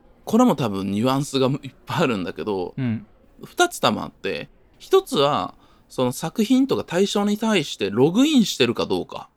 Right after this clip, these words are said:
Speaker 2: うん。
Speaker 1: 例えば映画だったら、その登場人物に対して自分が乗るかどうか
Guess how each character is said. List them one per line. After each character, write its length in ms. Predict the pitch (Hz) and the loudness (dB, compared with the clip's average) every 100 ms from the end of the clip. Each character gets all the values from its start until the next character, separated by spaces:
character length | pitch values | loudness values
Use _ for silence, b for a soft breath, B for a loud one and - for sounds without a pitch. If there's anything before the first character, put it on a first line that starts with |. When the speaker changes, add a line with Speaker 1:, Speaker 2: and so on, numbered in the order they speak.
| _ _ _ _ _ | _ _ _ _ _
Speaker 2:
う 60 | 147 | -6
ん。 260 | 131 107 - | -6 -6 -6
Speaker 1:
例 180 | 165 233 | -2 2
え 40 | 190 | 2
ば 100 | 104 | 4
映 220 | 113 131 | 4 4
画 100 | 131 | 2
だ 100 | 131 | 0
っ 60 | 127 | -2
た 220 | - 87 | -4 0
ら、 280 | 98 92 - _ _ _ | 2 0 -6 _ _ _
そ 180 | - 190 | -4 -2
の 80 | 196 | 0
登 300 | 202 226 233 | 2 2 2
場 140 | 240 | 2
人 220 | 247 233 | 2 2
物 180 | 160 104 | 0 -4
に 100 | 87 | -2
対 200 | 101 92 | -2 -2
し 120 | - | -6
て 140 | 98 90 | -6 -6
自 220 | 101 156 | -6 -2
分 180 | 220 226 | 0 2
が 80 | |
乗 200 | 202 135 | 2 4
る 120 | 165 202 | 4 2
か 140 | 110 | 0
ど 140 | 87 | -2
う 40 | 82 | -6
か 220 | - | -10